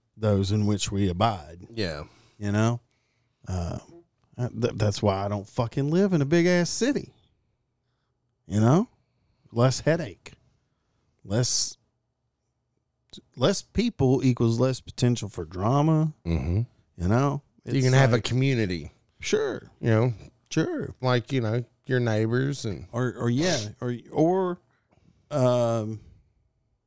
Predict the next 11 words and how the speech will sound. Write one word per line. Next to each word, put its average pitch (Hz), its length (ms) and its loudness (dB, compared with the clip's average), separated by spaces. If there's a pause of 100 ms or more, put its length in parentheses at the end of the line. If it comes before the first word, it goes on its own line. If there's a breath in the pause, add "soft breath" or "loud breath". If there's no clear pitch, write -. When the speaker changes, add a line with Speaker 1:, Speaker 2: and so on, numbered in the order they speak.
(280)
Speaker 1:
even 135 220 4
if 127 120 -4
it's 131 160 -4
not 123 220 2
your 104 120 -6
neighbors, 120 460 -6
at 95 60 -6
least 117 260 0
you 117 80 2
have, 110 200 2
like, 98 360 -4